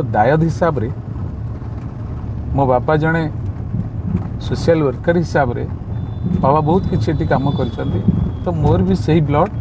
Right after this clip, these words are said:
ସେହି ସ୍ୱାଧୀନତା ସଂଗ୍ରାମୀ ପରିବାରର ବ୍ଲଡ୍। ମୋତେ ଏଇଆ ହିଁ କାମ କରିବାକୁ ପଡ଼ିବ, ମୋତେ ଯାହା ହେଲେ ଖଟିବାକୁ ପଡ଼ିବ, କାମ କରିବାକୁ ପଡ଼ିବ। ଇଏ ମୋର ଯାଜପୁର ମାଟି, ଏ ଯାଜପୁର ମାଟି ପାଇଁ ମୋତେ କାମ କରିବାକୁ ପଡ଼ିବ। ଯିଏ ବି ଅନ୍ୟାୟ କରିବ, ମୁଁ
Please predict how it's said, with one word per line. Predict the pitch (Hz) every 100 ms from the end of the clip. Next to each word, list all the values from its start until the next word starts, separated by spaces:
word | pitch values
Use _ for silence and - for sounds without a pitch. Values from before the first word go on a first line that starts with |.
| - -
ସେହି | - 147
ସ୍ୱାଧୀନତା | - 143 139 156 147 151
ସଂଗ୍ରାମୀ | 151 123 135 139
ପରିବାରର | 135 123 123 131 131 131
ବ୍ଲଡ୍। | 120 120 - - - - - - - - -
ମୋତେ | 131 135 147
ଏଇଆ | 147 160
ହିଁ | 165
କାମ | 160 123 117
କରିବାକୁ | 120 110 110 107 -
ପଡ଼ିବ, | - - - - - -
ମୋତେ | 139 127 117
ଯାହା | - 160
ହେଲେ | 165 180 180 196
ଖଟିବାକୁ | - - - 175 196 196
ପଡ଼ିବ, | 190 185 202 277
କାମ | - 147 160
କରିବାକୁ | 156 160 180 196 -
ପଡ଼ିବ। | 196 202 285 - - - - -
ଇଏ | 135
ମୋର | 135 156 208 226
ଯାଜପୁର | 185 185 180 220 185
ମାଟି, | 185 175 - 269 - - - - -
ଏ | 156
ଯାଜପୁର | 143 160 156 226 214
ମାଟି | 180 170 220
ପାଇଁ | 196 214
ମୋତେ | 202 196
କାମ | - 147 160
କରିବାକୁ | 165 180 180 185 -
ପଡ଼ିବ। | 196 208 240 139
ଯିଏ | 151 254 294
ବି | 269
ଅନ୍ୟାୟ | 208 165 196 208
କରିବ, | 202 202 214
ମୁଁ | 208